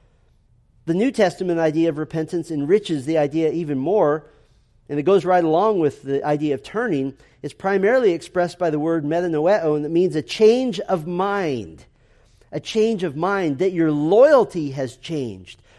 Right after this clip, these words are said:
The basic difference between the heart of an unbeliever and the heart of a believer is that the heart of a believer, uh, heart of an unbeliever, rather, is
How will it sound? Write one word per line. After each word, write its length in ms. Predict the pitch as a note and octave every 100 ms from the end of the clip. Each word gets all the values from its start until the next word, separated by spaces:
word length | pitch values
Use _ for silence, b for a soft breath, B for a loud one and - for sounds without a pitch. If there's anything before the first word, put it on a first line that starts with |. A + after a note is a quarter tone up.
| b
The 220 | - B3 -
basic 800 | - G3+ C#4 B3+ - E3+ - A#2+
difference 420 | A#3 G#3+ D3 -
between 580 | D#3+ D3 F3 F#3 F3+ D3+
the 120 | C3+
heart 320 | E3 G3 -
of 160 | D#3 C#3
an 200 | C#3 C#3+ F3
unbeliever 640 | A3+ A#3+ F3 C#3+ B2+ D3
and 140 | D3+
the 80 | C#3
heart 260 | B2 F3 E3+
of 120 | C#3+
a 80 | C#3
believer 580 | D3 D#3 B3 F3 C3+ - b b
is 160 | F3 D3+
that 120 | F3
the 120 | D3+
heart 260 | E3+ G#3+ F#3+
of 100 | D#3
a 80 |
believer, 760 | C#3 D#3+ F3+ C#4+ C#4 G3 D#3+ F3 B B
uh, 160 | D#3+ C#3+
heart 240 | G3 A3
of 100 | D#3
an 80 | E3+
unbeliever, 580 | A3 C#4 A#3 E3+ D#3 D#3
rather, 360 | D3+ D3+ F3
is 400 | - D#3+ D#3+ -